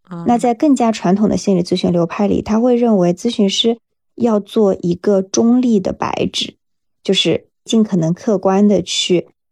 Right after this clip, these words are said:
Speaker 2: 反映这个来访。当然这个是很理想化的一个状态嘛，
Speaker 1: 嗯。
Speaker 2: 人都会有一些自己的立场。但是在线上的咨询中，我们会发现，如果这个咨询师做了一些表露，那用户发现这个咨询师和自己有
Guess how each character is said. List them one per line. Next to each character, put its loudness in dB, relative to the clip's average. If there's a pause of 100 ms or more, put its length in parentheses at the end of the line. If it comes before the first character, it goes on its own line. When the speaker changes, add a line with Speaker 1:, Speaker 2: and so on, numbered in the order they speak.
(100)
Speaker 2:
反 -2
映 2
这 0
个 0
来 -2
访。 -4
当 0
然 2
这 0
个 2
是 -4
很 -2
理 0
想 -2
化 -2
的 -4
一 -2
个 -4
状 -2
态 -8
嘛， -8 (100)
Speaker 1:
嗯。 -6
Speaker 2:
人 2
都 -2
会 0
有 -2
一 -6
些 0
自 -4
己 2
的 -4
立 2
场。 -8 (500)
但 -2
是 0
在 0
线 0
上 2
的 2
咨 -4
询 -2
中， 0
我 -2
们 -4
会 -2
发 0
现， -2 (260)
如 0
果 0
这 0
个 2
咨 -4
询 0
师 0
做 -2
了 2
一 2
些 0
表 -4
露， 0 (420)
那 2
用 2
户 -2
发 0
现 0
这 0
个 2
咨 -2
询 0
师 0
和 -4
自 -4
己 -8
有 -2